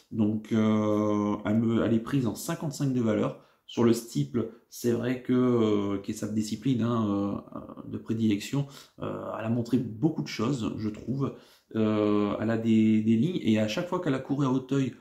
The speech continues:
sur les, euh, sur les gros, en cinq courses, elle a toujours fait l'arrivée. Je me dis que ici, elle débute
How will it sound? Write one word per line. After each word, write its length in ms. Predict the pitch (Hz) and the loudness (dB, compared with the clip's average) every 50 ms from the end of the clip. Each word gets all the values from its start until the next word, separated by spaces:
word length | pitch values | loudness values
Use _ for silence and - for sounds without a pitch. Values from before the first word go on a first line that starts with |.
| - _ _ _ | -20 _ _ _
sur 340 | _ - - - - 123 120 | _ -14 -12 -6 -2 0 2
les, 280 | 120 113 113 113 113 113 | 4 6 6 6 6 6
euh, 280 | 107 104 104 104 101 | 4 4 4 2 2
sur 180 | 101 - - 107 | 0 -2 -2 0
les 100 | 107 107 | 0 0
gros, 360 | 107 - 120 139 156 - - - _ _ _ _ _ | 0 2 0 0 0 0 -4 -14 _ _ _ _ _
en 80 | - - | -14 -12
cinq 300 | - - 147 151 131 117 | -6 -2 0 0 0 0
courses, 500 | - 127 160 156 - - - - _ _ | -2 -4 -4 -4 -8 -14 -18 -20 _ _
elle 100 | 117 101 | -10 -10
a 60 | 107 | -8
toujours 280 | - - 147 165 165 - | -4 -2 -2 -2 -2 -2
fait 80 | - 151 | -2 0
l'arrivée. 500 | 139 135 135 139 120 107 - - - _ _ _ _ _ _ _ _ _ _ _ _ _ _ _ | 0 0 0 0 -2 -2 -4 -6 -14 _ _ _ _ _ _ _ _ _ _ _ _ _ _ _
Je 60 | 117 110 | 0 0
me 80 | 104 | 0
dis 160 | 117 156 160 | 0 -2 -2
que 80 | - 135 | 2 4
ici, 440 | 123 135 - - - - 165 156 - - | 4 4 4 0 -4 -4 -4 -4 -2 -2
elle 160 | 110 107 110 | -2 0 4
débute 540 | 127 143 139 127 135 143 139 135 - - | 4 4 4 4 -2 -2 -4 -4 -8 -18